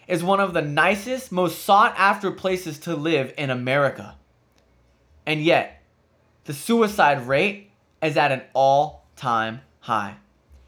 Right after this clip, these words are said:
And the majority of it is made up of middle-aged men. The same men who work so hard to have this American dream and yet lost every relationship they had to get there. People whose life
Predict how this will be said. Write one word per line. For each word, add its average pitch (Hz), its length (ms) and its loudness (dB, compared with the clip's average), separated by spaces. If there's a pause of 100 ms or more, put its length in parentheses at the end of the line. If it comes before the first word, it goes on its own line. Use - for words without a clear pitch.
(300)
And 170 140 0
the 175 60 0
majority 170 560 2
of 233 160 4
it 233 160 2
is 160 140 -4
made 175 300 2
up 190 220 4
of 135 160 -2
middle-aged 143 1120 -2 (100)
men. 113 480 -8 (600)
The 160 120 -2
same 202 460 0
men 139 340 0 (260)
who 180 120 -2
work 175 260 4
so 202 420 0
hard 190 460 4 (220)
to 180 80 -4
have 170 240 2
this 165 160 -4
American 170 640 2
dream 151 520 -4 (180)
and 165 200 -2
yet 180 180 2
lost 160 300 2 (140)
every 196 280 2
relationship 185 840 -2
they 147 160 2
had 139 500 0 (280)
to 147 100 -6
get 135 320 0
there. - 240 -8 (720)
People 262 360 4
whose 220 280 2
life 175 580 4